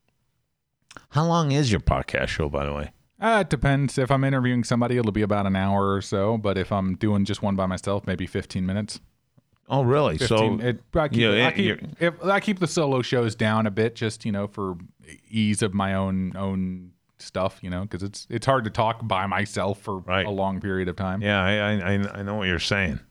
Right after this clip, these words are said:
Speaker 1: because, uh, I've been, uh, isolated. I've been talking to myself, and it's getting a little weird. It's getting a little weird.
Speaker 2: Understandable.
Speaker 1: All right. Yeah.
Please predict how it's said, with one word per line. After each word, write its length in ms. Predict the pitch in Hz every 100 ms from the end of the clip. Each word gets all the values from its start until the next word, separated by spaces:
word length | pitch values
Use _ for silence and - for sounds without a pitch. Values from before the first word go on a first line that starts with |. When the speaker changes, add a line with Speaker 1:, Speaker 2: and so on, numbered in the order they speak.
| -
Speaker 1:
because, 300 | 87 104 95
uh, 60 |
I've 260 | 98 101 113
been, 200 | 117 107
uh, 200 | 101 90
isolated. 720 | 95 120 - 113 123 123 127
I've 180 | 107 107
been 120 | 107
talking 260 | - 107 -
to 60 | 107
myself, 540 | 98 - 117 104 101
and 180 | 104 95
it's 140 | 92 -
getting 220 | 110 98
a 40 |
little 240 | 107 104 98
weird. 340 | 101 69 - _ - - _
It's 80 | _
getting 160 | 101 98
a 40 |
little 220 | 98 95 92
weird. 220 | 85 - - -
Speaker 2:
Understandable. 560 | 107 117 131 127 98
Speaker 1:
All 100 | 95 -
right. 200 | 98 85 -
Yeah. 220 | _